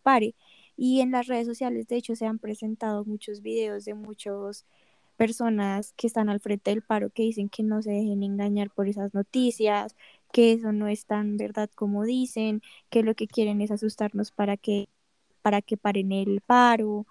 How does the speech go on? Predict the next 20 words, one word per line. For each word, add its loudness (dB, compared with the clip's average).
que -4
no -2
vuelvan -6
a -6
marchar, -2
porque -4
claro, 4
si -4
la -4
gente -4
empieza -6
a -4
decir, -8
"No, -6
es -6
que, -2
eh, 0
por -6
los -4
protestas, -6